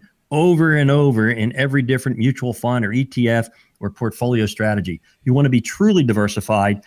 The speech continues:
to make sure that you have negatively correlated asset class that give you the highest probability of having the least amount of risk and the highest rate of return. Fees. There's nothing worse than finding hidden fees in your portfolio.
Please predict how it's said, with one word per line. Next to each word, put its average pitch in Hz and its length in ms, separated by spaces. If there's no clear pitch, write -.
to 131 80
make 131 180
sure 143 180
that 127 100
you 120 80
have 107 200
negatively 123 500
correlated 110 480
asset 107 380
class 110 320
that 113 80
give 113 180
you 107 60
the 101 80
highest 151 440
probability 104 680
of 101 140
having 107 300
the 101 80
least 156 220
amount 113 240
of 101 60
risk 104 280
and 110 120
the 107 40
highest 107 360
rate 107 160
of 92 80
return. 95 440
Fees. 104 480
There's 117 240
nothing 156 560
worse 117 400
than 120 140
finding 113 640
hidden 120 280
fees 120 420
in 107 100
your 110 80
portfolio. 120 720